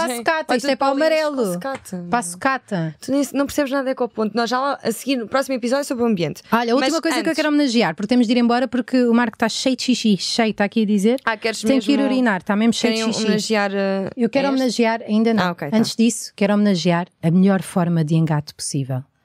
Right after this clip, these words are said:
Speaker 2: Ah,
Speaker 1: Para
Speaker 2: tu
Speaker 1: toda a
Speaker 2: queres.
Speaker 1: gente que está aí louca a pensar, "Hum,
Speaker 2: Como é
Speaker 1: hum,
Speaker 2: que se faz?
Speaker 1: como
Speaker 2: Como é
Speaker 1: é
Speaker 2: que se faz?"
Speaker 1: que, como é que é que eu tenho isto tudo aqui para dar às pessoas?
Speaker 2: Está tudo a
Speaker 1: Como é que eu vou
Speaker 2: ferver.
Speaker 1: fazer com que elas, má?
Speaker 2: É
Speaker 1: Então é
Speaker 2: isso.
Speaker 1: assim, yeah, a noite toda.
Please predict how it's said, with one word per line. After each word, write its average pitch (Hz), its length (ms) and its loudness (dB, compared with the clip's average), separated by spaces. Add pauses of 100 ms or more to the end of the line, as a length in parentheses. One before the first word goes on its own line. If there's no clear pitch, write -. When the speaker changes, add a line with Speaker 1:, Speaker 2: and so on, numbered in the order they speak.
Speaker 2:
Ah, 202 180 -4
Speaker 1:
Para 185 100 2
Speaker 2:
tu - 60 -12
Speaker 1:
toda 214 120 2
a 214 40 2
Speaker 2:
queres. 202 100 0
Speaker 1:
gente 196 240 0
que - 60 -10
está - 200 -2
aí 185 140 0
louca 165 560 2
a 160 80 -2
pensar, 160 540 0
"Hum, 233 200 4 (220)
Speaker 2:
Como 226 140 4
é 240 100 4
Speaker 1:
hum, 208 80 0
Speaker 2:
que 180 60 0
se 165 120 -8
faz? 208 360 -2
Speaker 1:
como 220 160 4
Speaker 2:
Como 220 120 4
é 220 40 2
Speaker 1:
é 240 160 2
Speaker 2:
que 180 60 -12
se - 40 -14
faz?" - 80 -14
Speaker 1:
que, - 60 -20
como 220 220 4
é 233 100 4
que 202 320 2
é 226 220 2
que - 120 -2
eu 196 40 0
tenho 220 200 2
isto - 240 2 (100)
tudo 233 240 4
aqui 226 280 2
para 202 240 2
dar 220 320 0
às 196 200 -4
pessoas? 220 640 0
Speaker 2:
Está 180 140 -2
tudo 208 220 0
a - 20 0
Speaker 1:
Como 233 120 4
é 240 80 2
que 247 100 0
eu 233 60 2
vou 240 100 2
Speaker 2:
ferver. 196 160 -2
Speaker 1:
fazer 220 300 0
com 226 200 -2
que 233 120 0
elas, 226 320 -2
má? 220 760 4 (240)
Speaker 2:
É 131 120 -8
Speaker 1:
Então 196 120 2
é 202 80 2
Speaker 2:
isso. 165 120 -4
Speaker 1:
assim, 110 220 -8 (440)
yeah, 151 180 0 (720)
a 175 80 2
noite 175 220 4
toda. 131 220 -4